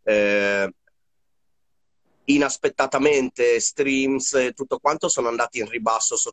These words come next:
soprattutto in Italia, con un calo del venticinque per cento da quando è iniziata la quarantena, ma proprio per il motivo per, del, proprio per il motivo che la musica, non solo dai giovani, ma da tutti quanti, viene ascoltata per la maggior parte su, su queste piattaforme digitali, la,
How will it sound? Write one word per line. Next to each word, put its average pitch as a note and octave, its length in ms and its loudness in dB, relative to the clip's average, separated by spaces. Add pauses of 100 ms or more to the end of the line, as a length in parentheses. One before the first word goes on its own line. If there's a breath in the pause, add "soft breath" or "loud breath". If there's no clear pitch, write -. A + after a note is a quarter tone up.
(140)
soprattutto A#2+ 580 -6
in B2 80 0
Italia, C3+ 360 0
con A2 120 -6
un G#2+ 100 -2
calo A2+ 220 -2
del A2 140 -2
venticinque G#2+ 560 -6
per G#2+ 160 -2
cento A#2 520 -2 (280)
da G2+ 140 -4
quando A2 220 0
è - 20 0
iniziata A2+ 380 -2
la A2 100 0
quarantena, B2 460 -2
ma A2 120 -2
proprio D#3 240 0
per C3 120 -2
il C3 60 0
motivo C3 340 0
per, A2 200 -4 (140)
del, A2+ 340 -2 (560)
proprio D#3 260 0
per C#3 120 0
il C3 60 2
motivo B2+ 400 0
che A#2 280 2 (280 loud breath)
la A#2+ 120 -2
musica, B2 840 0
non D#3+ 160 -2
solo G#2+ 220 -2
dai G#2 120 0
giovani, G2+ 320 -2
ma G2 100 -2
da G#2+ 120 -2
tutti - 220 -8
quanti, - 260 -2
viene G#2 160 0
ascoltata A2 440 -4
per G#2+ 160 -4
la G#2+ 80 -2
maggior A2+ 320 -2
parte G#2 460 -4 (160)
su, - 280 -2
su - 240 -4
queste - 280 -2
piattaforme A#2 560 -2
digitali, A#2 480 -2
la, G#2 180 -2